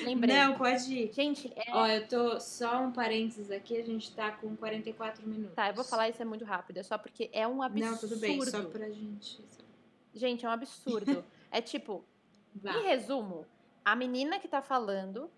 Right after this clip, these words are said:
Speaker 1: ela tem uma irmã que namorava um cara, tá?
Speaker 2: Uhum.
Speaker 1: E a,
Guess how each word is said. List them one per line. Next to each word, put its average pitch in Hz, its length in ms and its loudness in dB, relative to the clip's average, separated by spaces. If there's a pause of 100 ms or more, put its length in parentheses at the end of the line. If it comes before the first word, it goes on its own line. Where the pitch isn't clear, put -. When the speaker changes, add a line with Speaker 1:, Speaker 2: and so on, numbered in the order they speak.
(140)
Speaker 1:
ela 233 240 4
tem 208 520 -6
uma 247 160 -2
irmã 233 460 -2 (640)
que - 120 -8
namorava 247 540 6
um 302 80 0
cara, - 380 0 (400)
tá? 175 240 -2 (360)
Speaker 2:
Uhum. - 60 -20 (240)
Speaker 1:
E 226 80 4
a, 254 100 10